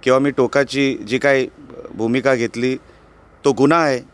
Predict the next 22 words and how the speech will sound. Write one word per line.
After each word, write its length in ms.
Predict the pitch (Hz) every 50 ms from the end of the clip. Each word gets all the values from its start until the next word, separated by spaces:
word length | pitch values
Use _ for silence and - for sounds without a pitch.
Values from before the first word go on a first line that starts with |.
| _ _ _ _ _ _ _ _ _ _ _ - - - _ -
तर 40 | -
आता 120 | 143 175
पोलिसांनी 480 | 170 - 147 151 180 185 190 196 196 202
पुढची 300 | - 160 170 - - 170
कारवाई 360 | 156 160 151 147 143 147 143
करायची 380 | 127 139 135 131 123 104 120 123
आहे. 60 | 117
मी 140 | 117 160 185
कशी 240 | 190 185 151 180
करणार? 340 | 170 160 151 143 139 143 135
मी 120 | 127 143 170
कसं 220 | 160 180 151 156
सांगणार 320 | 143 147 143 143 143 143
पोलिसांना 400 | 135 135 131 135 123 131 131 131
पुढे 240 | 127 113 120 117 120
काय 180 | 107 120 120 113
करावं? 340 | - 113 110 107 101 101 117 - - - - - - - - -
मी 60 | 139
माझं 300 | 165 160 143 147 143 185
सांगू 300 | 185 160 165 151 143 147
शकतो 360 | 139 123 127 - - - 131 147 - - - - - - - - - - _ _ - _ _ - _ - _ -
की 300 | 147 165 175 175 -